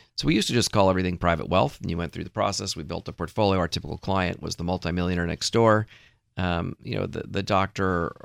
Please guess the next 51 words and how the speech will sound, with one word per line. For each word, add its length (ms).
or 180
dentist 580
or 120
lawyer 380
that 140
worked 160
their 100
entire 320
career, 400
the 120
business 420
owner 360
or 100
a 40
guy 200
who 60
made 180
money 180
in 80
real 180
estate. 420
They 80
put 120
together 260
a 40
million 260
dollars 460
or 300
twelve 240
million 240
dollars, 480
and 260
they 120
became 220
a 60
client 280
of 100
Creative 280
Planning. 400
Uh, 200
about 320
four 340
years 300
ago, 520
we 200
segmented 560
out, 400
uh, 340
Emerging 380
Wealth 240
Group. 180